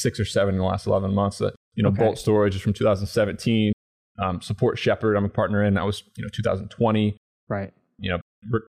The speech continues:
Speaker 1: Ari Kosteg's over a year old. So, um, all these companies are varying levels of, uh, you know, when and,
Speaker 2: Maturity.
Speaker 1: and how they were started.
Speaker 2: Yeah.
Speaker 1: But I,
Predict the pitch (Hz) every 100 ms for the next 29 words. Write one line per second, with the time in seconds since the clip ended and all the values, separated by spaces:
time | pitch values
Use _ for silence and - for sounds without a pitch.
0 | _ - 113 107 - 107 - 107 104 101
1 | 98 98 104 98 98 98 104 98 - _
2 | _ _ _ - 104 123 131 113 127 120
3 | 104 104 - - _ 131 113 110 104 101
4 | 104 101 95 101 95 - - - - _
5 | 101 87 101 - _ - 110 90 - _
6 | _ _ 135 - 139 - - 107 101 98
7 | 117 110 107 101 101 90 95 - 135 107
8 | 92 110 113 104 113 117 123